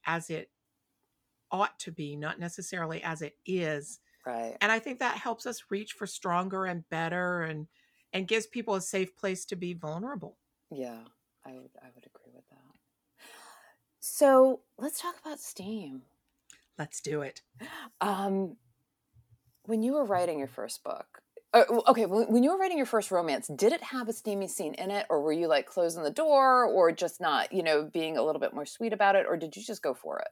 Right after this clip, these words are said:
Speaker 2: right away?
Speaker 1: Um, the romances that I have done to date all end up with steamy scenes in them.
Speaker 2: Okay.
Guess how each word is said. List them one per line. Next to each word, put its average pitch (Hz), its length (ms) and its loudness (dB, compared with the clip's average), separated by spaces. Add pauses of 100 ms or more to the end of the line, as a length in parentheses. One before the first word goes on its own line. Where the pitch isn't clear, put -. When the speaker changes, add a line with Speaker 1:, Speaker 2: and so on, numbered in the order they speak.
(140)
Speaker 2:
right - 120 -8
away? - 160 -6 (880)
Speaker 1:
Um, 220 340 2 (360)
the 240 200 -2
romances 269 600 -2
that 202 160 0
I 196 140 6
have 214 180 -4
done 190 180 -2
to 185 100 -12
date 180 420 -2 (200)
all 202 280 6
end 185 200 -2
up 165 160 0
with 165 100 -6
steamy 151 380 -10
scenes 151 440 -8
in 147 240 -10
them. 127 220 -12 (300)
Speaker 2:
Okay. 135 340 0